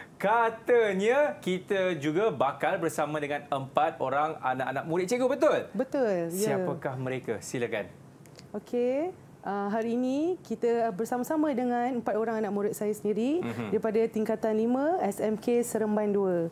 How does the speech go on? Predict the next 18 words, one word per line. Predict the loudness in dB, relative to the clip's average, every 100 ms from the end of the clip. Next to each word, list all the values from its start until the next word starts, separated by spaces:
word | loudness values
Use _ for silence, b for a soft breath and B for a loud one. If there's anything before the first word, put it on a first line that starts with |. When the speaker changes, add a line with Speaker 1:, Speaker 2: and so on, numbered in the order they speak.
| -6
Speaker 1:
Ah, | -6 -4 -2 0 2
Speaker 2:
Okey. | 4 4 2
Speaker 1:
mungkin | 0 0
Cikgu | 0 0
boleh |
memperkenalkan | -2 -2 0 0 2 2 0 -2
nama | -2 -2 -2 -2
mereka? | 0 -2 2 0 2
Speaker 2:
Okey, | -4 2 2 4 4
ah, | 4 4 4 4 4 2
empat | 2 2
orang | 2 4
murid | 2 2
saya, | 2 4 4 4 2 2
Speaker 1:
Mhm. | -4 -6 -4
Speaker 2:
ah, | -2 0
sebelah | -2 0 0
kanan, | 0 -2 0 0 2 2 0